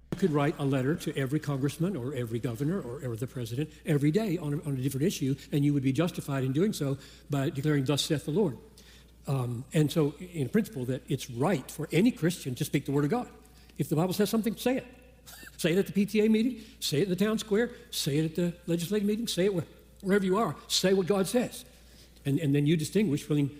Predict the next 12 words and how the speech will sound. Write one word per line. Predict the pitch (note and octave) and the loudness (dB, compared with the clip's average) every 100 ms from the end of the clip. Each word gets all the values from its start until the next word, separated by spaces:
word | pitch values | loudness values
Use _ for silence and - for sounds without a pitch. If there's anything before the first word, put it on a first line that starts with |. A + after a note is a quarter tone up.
| - | -6
we, | C#3 D#3+ | 0 2
we | D3+ | 2
don't | F#3+ F#3+ | 2 2
necessarily | E3 E3+ G3+ F#3+ | 0 0 2 4
move | D#3 F3+ | 4 4
in | E3 | 2
behind | C#3 E3+ A3+ | 0 0 2
that | D#3 C3+ - | 2 -2 -8
spoke | - - F#3 F#3 - - | -10 -2 0 0 -6 -2
and, | D3 F3+ | 0 2
and, | D#3 D3 F#3 | 2 2 0
and | D3+ C#3+ C#3+ | 0 0 0